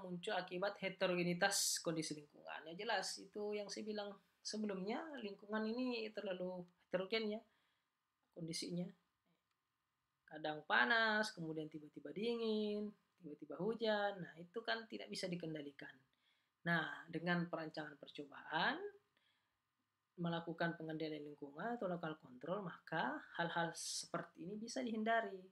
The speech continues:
Tujuannya untuk meningkatkan presisi kesimpulan, sama dengan pengacakan tadi. Jadi kita lebih yakin terhadap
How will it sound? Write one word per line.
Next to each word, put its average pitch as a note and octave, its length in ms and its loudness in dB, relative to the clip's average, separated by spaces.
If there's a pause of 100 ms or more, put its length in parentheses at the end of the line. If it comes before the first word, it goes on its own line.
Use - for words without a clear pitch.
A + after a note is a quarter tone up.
Tujuannya G3 480 0
untuk A3 320 -4
meningkatkan A3+ 560 0
presisi A3 560 -4
kesimpulan, G3+ 960 2 (560)
sama D#3+ 240 -6
dengan F3 320 0
pengacakan E3+ 480 -6
tadi. D3+ 400 -4 (1700)
Jadi D#3+ 160 -4
kita G3+ 240 4
lebih G#3 240 6
yakin A3+ 320 4 (1600)
terhadap E3+ 560 4